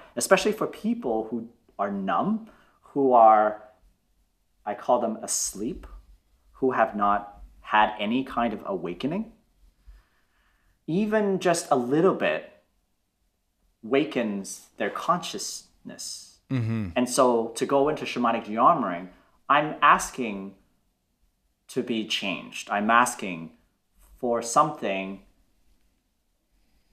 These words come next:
Speaker 1: to shift and for me to move t-, towards pa-, uh, pleasure, because I wanna allow myself to have pleasure. Growing up, I never allowed myself to have pleasure.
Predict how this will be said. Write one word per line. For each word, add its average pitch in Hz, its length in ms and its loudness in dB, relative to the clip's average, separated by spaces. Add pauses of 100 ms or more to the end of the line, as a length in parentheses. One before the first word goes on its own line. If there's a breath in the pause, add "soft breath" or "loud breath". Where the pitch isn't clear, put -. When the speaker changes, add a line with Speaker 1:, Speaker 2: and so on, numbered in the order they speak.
(120)
Speaker 1:
to 117 180 -6
shift - 500 -4 (120)
and 110 360 0
for 117 200 -6
me 123 160 0
to 117 80 -2
move 151 540 -4
t-, - 100 -20 (340)
towards 190 420 0
pa-, - 420 -18
uh, 113 200 -2 (300)
pleasure, 98 680 0 (440 soft breath)
because 127 440 2
I 123 100 2
wanna 151 440 2
allow 127 480 6
myself 117 480 -2
to - 80 -16
have - 200 -8
pleasure. 82 480 -8 (220 soft breath)
Growing 175 400 4
up, 147 260 6
I 123 100 0
never 139 320 2
allowed 123 340 6
myself 120 400 -2
to - 80 -14
have 156 340 0
pleasure. - 540 -4